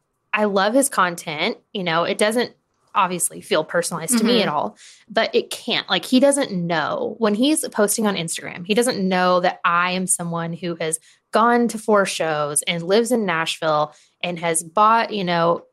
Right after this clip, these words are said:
Speaker 1: this amount of merch or whatever. But with Instagram, he can know that. Obviously, it's not going to be like, "Alyssa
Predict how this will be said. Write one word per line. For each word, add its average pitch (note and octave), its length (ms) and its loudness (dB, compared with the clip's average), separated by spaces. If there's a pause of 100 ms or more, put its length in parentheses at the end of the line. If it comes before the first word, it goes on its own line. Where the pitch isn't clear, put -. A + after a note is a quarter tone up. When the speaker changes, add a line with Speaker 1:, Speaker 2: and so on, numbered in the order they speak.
Speaker 1:
this A3 520 2 (120)
amount F#3+ 320 2
of F3 100 0
merch D#3+ 440 -2
or E3 80 0
whatever. D#3+ 520 -4 (320)
But A3+ 80 2
with A#3 120 6
Instagram, B3 540 0
he B3+ 200 -2
can C4+ 260 -2
know G3+ 220 2
that. - 380 -12 (280)
Obviously, B3 460 2
it's G3+ 140 0
not F#3+ 160 0
going F3+ 200 -2
to E3 60 -6
be D#3+ 140 -4
like, D3+ 300 -4 (300)
"Alyssa A#3+ 560 0